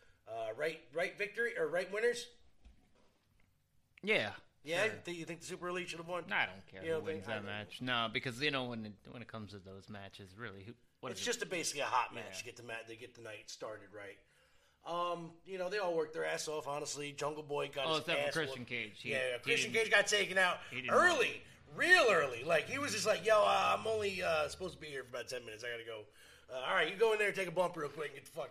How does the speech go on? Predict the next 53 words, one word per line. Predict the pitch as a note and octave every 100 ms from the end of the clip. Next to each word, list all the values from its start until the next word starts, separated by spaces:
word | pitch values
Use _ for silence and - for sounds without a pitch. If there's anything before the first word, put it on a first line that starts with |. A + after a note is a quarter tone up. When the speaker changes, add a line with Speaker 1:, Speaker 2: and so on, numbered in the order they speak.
| C3+
Speaker 1:
out. | G#2 -
All | D#3+ C3
right, | - - - - - -
thanks." | G3 - - - - -
Jungle | B3 C4
Boy | G3+ G3+ F3+ F3+ - - - -
was | D#3 E3
working | G3+ F#3+
for | E3
two, | D#3+ F3+ C#3 - -
put | E3+
it | E3+
that | E3+ C#3
way. | C3+
He | D#3
got | A3 F#3+
his | E3 D#3+ D3
ass | - -
handed | D#3+ F#3+ F#3 D#3
to | C3+
him | C3+ C3+
most | D3+ D3
of | D3+
that | D3
match. | C#3+ A#2 - - - - - - A#2
I |
gotta | C#3 C#3+
give | C#3 C#3
it | C3+
to | C#3
him, | B2
though, | A#2+ B2
'cause | A#2+ A#2+
he | A#2+ G#2+ -
took | E3+
it |
like | D#3 C3+
a |
champ, | - D#3+ - C3+
and, | C3+ C#3
uh, | C3 B2+ F#3
he | A3+
almost | A3 G#3 E3+
looked | G3
like | F#3
he | F3+
had | E3+ F3+
it | D3
won | F3+ F3 D3 - - - _
quite | F#3+
a | D3
few | E3
times. | E3+ D#3 G#2+ -